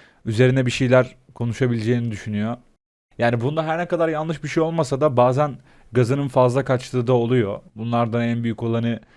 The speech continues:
simülasyonda mı yaşıyoruz problemi. Ve ben size söyleyeyim, hayır, simülasyonda falan yaşamıyoruz ve Elon Musk basit bir dal yaraktan fazlası değil. Sırf, bak, sırf Matrix filminin popülerleştirdiği bu muhabbet,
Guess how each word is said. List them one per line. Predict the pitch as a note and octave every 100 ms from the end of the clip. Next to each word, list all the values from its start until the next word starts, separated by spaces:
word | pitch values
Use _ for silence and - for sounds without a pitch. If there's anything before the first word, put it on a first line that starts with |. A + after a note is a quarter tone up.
| _
simülasyonda | - - B2 B2 A#2+ - C3 B2+ D3+
mı | D3+
yaşıyoruz | A#2 A2 - A2 G2+ - -
problemi. | - G#2 G2 G2 F#2+ C3 - _ _ _ A2+
Ve | A2+
ben | B2+ B2+
size | A#2 C3
söyleyeyim, | B2+ B2+ A#2+ C3+ A#2+
hayır, | A2 A2 G2+ - -
simülasyonda | - A2 G#2+ G#2 A2+ A2
falan | G#2+ A2
yaşamıyoruz | A2 G#2+ - A2+ A2+ C3 G#2+
ve | A#2+ A2+ - _
Elon | C#3 C#3 D3
Musk | C#3 D3 - -
basit | A2 A2 E3 -
bir | A#2
dal | A#2+ A2
yaraktan | G#2+ G2+ - G#2+
fazlası | G#2+ G#2 G2 G2+ C#3+
değil. | A#2+ F#2 - _ _ _ _ _ _ _
Sırf, | _ F3+ F#3+ - - -
bak, | G#2+ -
sırf | - A#3 A3+ -
Matrix | C3 F3+ F3 D3 -
filminin | C#3 C3+ C3 B2+
popülerleştirdiği | B2 A#2+ B2 A#2 A2+ - B2 A2 A2+
bu | D#3+
muhabbet, | D#3+ G#2 - B2 -